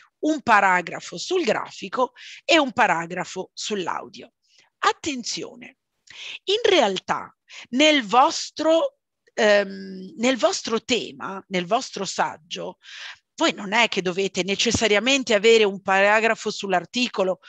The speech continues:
uno sul grafico e uno sull'audio. Potete anche unire, eh, tutto quello che vi serve dell'articolo, del grafico e dell'audio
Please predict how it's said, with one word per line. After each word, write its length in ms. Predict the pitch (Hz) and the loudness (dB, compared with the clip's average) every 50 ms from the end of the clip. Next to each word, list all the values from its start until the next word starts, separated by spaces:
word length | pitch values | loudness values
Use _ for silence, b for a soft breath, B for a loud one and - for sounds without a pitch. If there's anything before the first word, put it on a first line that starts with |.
| b b _ | b b _
uno 280 | - 269 277 285 247 220 | 0 0 2 2 2 0
sul 240 | - - - 190 180 | -2 -2 -6 -6 -4
grafico 640 | 170 202 202 202 202 - - 208 - - 175 - - | 0 0 0 0 0 -2 -8 -12 -10 -10 -12 -8 -4
e 80 | 220 | -2
uno 240 | 214 214 214 202 190 | -2 -2 -2 -4 -8
sull'audio. 640 | - - - 190 180 175 156 151 175 180 185 180 165 B B B B B B _ | -8 -8 -6 -6 -6 -6 -6 -8 -10 -10 -12 -12 -12 B B B B B B _
Potete 480 | - 349 370 - - 453 427 - 311 262 | -2 -2 0 2 4 2 2 4 2 4
anche 600 | 254 277 277 262 254 240 - 247 226 220 - _ _ _ _ _ _ _ - | 4 4 4 2 -2 -2 0 2 2 0 0 _ _ _ _ _ _ _ -2
unire, 840 | 285 285 302 339 392 427 381 262 214 165 147 147 - - - - _ _ _ _ _ _ _ _ _ _ | 0 0 2 2 2 2 2 2 0 -2 -2 -4 -6 -8 -10 -18 _ _ _ _ _ _ _ _ _ _
eh, 160 | - - 349 - - _ | -6 -6 -6 -6 -8 _
tutto 320 | - 330 359 - - 285 - | 0 0 0 2 0 -2 0
quello 360 | - 302 294 269 240 208 202 | 0 2 2 2 2 0 -2
che 240 | - - 226 214 208 | 0 2 0 0 0
vi 200 | 196 220 240 214 | -2 -4 -4 -2
serve 640 | - - 269 240 220 190 185 185 170 175 180 - B B B B | 0 2 2 2 2 0 -2 -6 -8 -10 -12 -12 B B B B
dell'articolo, 960 | B - 214 226 220 214 214 202 190 - - - 269 277 - - - 185 175 180 | B 0 2 4 6 6 4 4 2 0 -2 0 2 2 2 0 0 -2 -2 0
del 200 | 175 190 185 190 | -2 -2 -2 0
grafico 440 | 240 254 240 208 - - - - | 2 2 2 2 0 -2 -2 -2
e 40 | 269 | 0
dell'audio 680 | - - 571 285 190 180 196 202 190 208 233 226 - | 2 2 0 0 -2 -2 -4 -4 -2 0 -2 -2 -2